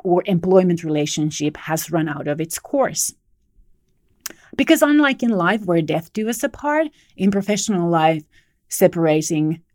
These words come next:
courses, you know, do us apart. And that's why we need to keep this hamster wheel ongoing at all times.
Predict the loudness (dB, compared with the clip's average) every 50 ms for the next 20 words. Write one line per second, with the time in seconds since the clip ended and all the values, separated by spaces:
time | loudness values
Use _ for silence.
0 | _ -20 -10 -2 0 2 2 2 0 -4 -6 -8 -8 -8 -6 -6 -8 -8 _ _
1 | _ -8 -4 -2 -2 -2 -2 -4 -4 -4 -4 -4 -2 -4 -4 -6 -8 -10 -12 -14
2 | -14 -14 -14 -16 -18 -20 _ _ _ _ _ _ _ _ _ _ _ _ _ _
3 | _ _ _ _ _ -2 0 2 4 4 4 4 2 4 4 4 6 4 2 2
4 | 2 0 0 -2 -4 -6 -2 2 0 0 2 2 0 0 0 0 -4 -2 0 0
5 | -2 -2 -2 0 2 2 2 2 0 -2 -2 -2 0 0 0 0 2 2 4 4
6 | 4 2 0 0 0 0 0 0 -2 -2 -4 -8 -8 -4 -4 -4 -4 -4 -6 -6
7 | -6 -6 -6 -8